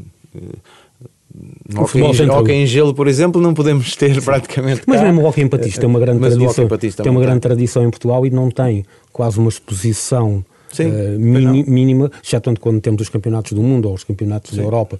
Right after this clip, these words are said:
Speaker 2: e pronto, estamos, temos à, à espera que Portugal, eh, ganhe o, o campeonato, não há uma, não há uma exposição, digamos,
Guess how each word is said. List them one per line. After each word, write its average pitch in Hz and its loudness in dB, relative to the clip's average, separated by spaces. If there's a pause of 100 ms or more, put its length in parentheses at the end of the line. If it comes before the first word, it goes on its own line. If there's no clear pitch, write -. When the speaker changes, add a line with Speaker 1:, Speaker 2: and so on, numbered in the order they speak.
(160)
Speaker 2:
e 107 -4
pronto, 107 -4
estamos, 98 -8
temos 98 -8
à, 104 -10
à 101 -8
espera 104 -4
que - -18
Portugal, 101 -6 (340)
eh, - -10 (240)
ganhe 101 -2
o, 98 -6
o - -8
campeonato, 110 -2 (340)
não 123 0
há - 2
uma, 131 2
não 127 -2
há 127 0
uma 127 2
exposição, 123 -2
digamos, 117 0